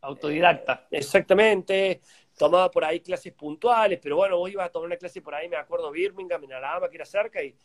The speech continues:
Speaker 2: los cuarenta minutos salían doscientos dólares, entonces decía, a ver, en-, ¿entendés? Entonces
Speaker 1: Sí, sí,
Speaker 2: también
Speaker 1: sí.
Speaker 2: no había presupuesto para, para ciertas cosas, y los coaches normalmente de las universidades no saben de técnica, no son profesores de golf, con lo cual ahí empezó un poco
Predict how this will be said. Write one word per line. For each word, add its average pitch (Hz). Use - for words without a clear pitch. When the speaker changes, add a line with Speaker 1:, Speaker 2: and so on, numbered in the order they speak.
Speaker 2:
los 127
cuarenta 190
minutos 190
salían 156
doscientos 147
dólares, 185
entonces 151
decía, 139
a 156
ver, 147
en-, 135
¿entendés? 131
Entonces 160
Speaker 1:
Sí, -
sí, -
Speaker 2:
también 175
Speaker 1:
sí. 175
Speaker 2:
no 170
había 196
presupuesto -
para, 139
para 139
ciertas -
cosas, 143
y 147
los 190
coaches 202
normalmente 185
de 180
las 175
universidades 170
no 151
saben 208
de 151
técnica, 131
no 127
son 196
profesores 131
de 123
golf, 123
con 139
lo 139
cual 202
ahí 196
empezó 175
un 170
poco 143